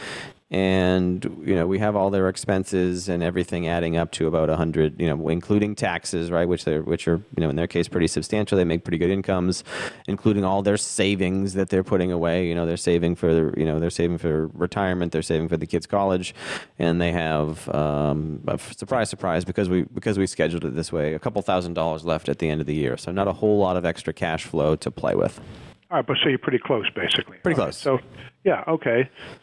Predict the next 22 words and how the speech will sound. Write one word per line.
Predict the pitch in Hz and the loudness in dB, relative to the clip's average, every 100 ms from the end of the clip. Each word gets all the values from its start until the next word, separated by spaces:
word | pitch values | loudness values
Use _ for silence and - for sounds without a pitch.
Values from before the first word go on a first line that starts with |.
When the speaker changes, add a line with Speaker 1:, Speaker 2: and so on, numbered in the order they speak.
| - | -4
Speaker 2:
So, | 135 131 127 | 2 4 4
uh, | 127 123 123 123 131 - | 6 4 4 4 0 -2
all | 170 | 0
right. | 110 - - - | 0 0 -4 -2
So | 139 | 2
what | 139 139 | 4 4
are | |
you | 143 | 4
gonna | 139 135 | 4 2
do | 131 131 | 2 2
with | 123 | 4
that? | 117 85 | 2 -2
Just | - 104 | -2 0
stick | - 120 | 0 -2
it | |
in | 113 | -2
the | 110 | -2
five | - 120 113 | 0 2 2
twenty-nines | 131 123 120 120 147 131 | 0 0 2 2 2 0
and | 117 | 0
call | 127 127 | 2 2
it, | 123 | 2